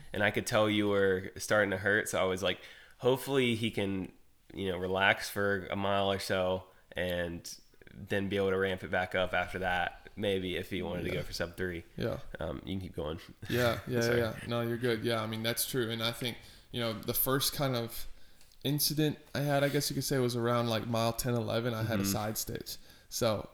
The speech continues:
Speaker 2: didn't really have many of those during prep, there, there were a lot of things that occurred that I'd never experienced one time during prep, which
Speaker 1: Yeah.
Speaker 2: was really interesting. Um, but I had a side stitch.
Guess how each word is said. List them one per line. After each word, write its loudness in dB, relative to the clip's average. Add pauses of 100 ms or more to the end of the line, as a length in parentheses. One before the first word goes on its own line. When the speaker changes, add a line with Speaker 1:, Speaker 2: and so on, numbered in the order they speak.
(120)
Speaker 2:
didn't 4
really 4
have 2
many 2
of 4
those 2
during 2
prep, 4 (320)
there, 2
there 4
were 6
a 4
lot 2
of -4
things 4
that 0
occurred -4
that -4
I'd -6
never 0
experienced -4
one 2
time -4
during -6
prep, -6
which -2
Speaker 1:
Yeah. -2
Speaker 2:
was -4
really 0
interesting. -8 (580)
Um, 0
but -2
I -2
had 2
a 2
side 2
stitch. 0